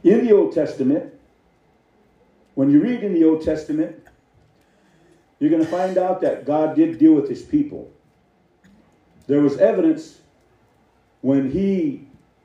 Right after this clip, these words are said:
spoke to his people, when he ministered to his people, he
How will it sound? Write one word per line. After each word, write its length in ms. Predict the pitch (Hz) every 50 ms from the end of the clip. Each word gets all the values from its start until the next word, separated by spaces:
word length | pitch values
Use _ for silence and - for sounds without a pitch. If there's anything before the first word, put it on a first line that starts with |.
| _
spoke 400 | _ - - - 196 208 208 -
to 80 | - 180
his 140 | 165 - -
people, 420 | - 190 202 202 - 185 170 147
when 180 | 139 139 135 127
he 100 | 143 139
ministered 580 | 147 190 240 240 220 - - - 160 147 -
to 80 | - 147
his 120 | 135 -
people, 560 | - - 143 143 143 139 135 139 135 - - - _ _ _ _ _ _ _ _ _ _ _ _ _ _ _ _ _ _ _
he 500 | - - 190 208 208 202 185 156 - -